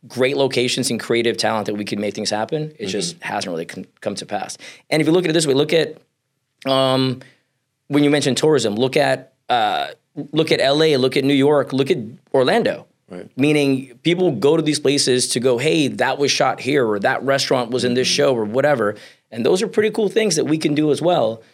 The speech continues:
Speaker 1: versus, um, you know, what it currently is, where you go to South Beach and you hope to run into somebody.
Speaker 2: Yeah, or, or they have a couple landmarks, but very
Speaker 1: Yes.
Speaker 2: few. That's true. It's a little bit different. Um, so on there,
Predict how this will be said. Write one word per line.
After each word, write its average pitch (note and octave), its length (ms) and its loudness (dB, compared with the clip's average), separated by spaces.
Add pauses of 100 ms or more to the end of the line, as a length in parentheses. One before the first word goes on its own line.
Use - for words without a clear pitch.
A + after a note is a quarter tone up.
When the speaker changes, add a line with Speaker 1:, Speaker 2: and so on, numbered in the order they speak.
(340)
Speaker 1:
versus, B2+ 920 2 (140)
um, A#2 480 2
you A#2 100 0
know, A2 200 0
what A#2 300 -2
it A#2+ 160 -4
currently B2 300 0
is, A2 200 0
where A2 100 -8
you G#2 60 -6
go A#2+ 80 2
to A#2 80 0
South A#2 240 -2
Beach A#2 220 -6
and A2 100 -6
you A2 300 -6
hope A#2 220 -2
to A#2+ 100 -6
run A2 140 0
into A2+ 160 -2
somebody. F2 360 -6 (220)
Speaker 2:
Yeah, F2+ 180 -6 (220)
or, G#2+ 120 -4
or F#2+ 200 -2
they G#2+ 120 -2
have A2 200 -2
a G#2 40 -6
couple G#2 320 -4
landmarks, F2 720 -8 (200)
but D#2+ 160 -8
very F2 320 -6
Speaker 1:
Yes. D#2+ 100 -8
Speaker 2:
few. D2+ 280 -10
That's F#2 180 -12
true. E2+ 220 -8 (340)
It's D#2+ 280 -4
a A2 40 -6
little F#2+ 140 -4
bit F2 140 -4
different. E2 320 -8 (420)
Um, F#2 320 -2
so G#2+ 280 -2
on B2 220 -2
there, G2 320 -2